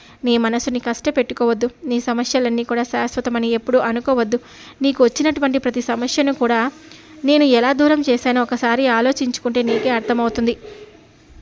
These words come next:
ప్రతిరోజు కూడా నీ సమస్యను తలుచుకొని ప్రతి క్షణం కుమిలిపోవడం కంటే ఆ సమస్యకు తగినటువంటి పరిష్కార మార్గాన్ని కనుక్కొని ఆ సమస్యను నీ నుండి దూరం చేసుకునేటువంటి ప్రయత్నం చే-, నువ్వు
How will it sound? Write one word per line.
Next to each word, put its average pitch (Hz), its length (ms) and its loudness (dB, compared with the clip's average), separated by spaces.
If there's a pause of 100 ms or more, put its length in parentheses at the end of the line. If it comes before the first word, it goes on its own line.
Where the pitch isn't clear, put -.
(200)
ప్రతిరోజు 233 500 4
కూడా 233 240 2
నీ 240 140 0
సమస్యను 233 520 0
తలుచుకొని 240 600 0 (380)
ప్రతి 285 220 4
క్షణం 294 340 4
కుమిలిపోవడం 254 680 4
కంటే 233 400 2 (340)
ఆ 240 100 4
సమస్యకు 262 520 0
తగినటువంటి 240 500 0
పరిష్కార 233 500 0
మార్గాన్ని 240 440 2
కనుక్కొని 233 460 0
ఆ 233 100 0
సమస్యను 240 480 0
నీ 240 140 2
నుండి 226 220 2
దూరం 233 380 2
చేసుకునేటువంటి 226 520 0
ప్రయత్నం 226 580 -2
చే-, 226 100 -2
నువ్వు 240 300 2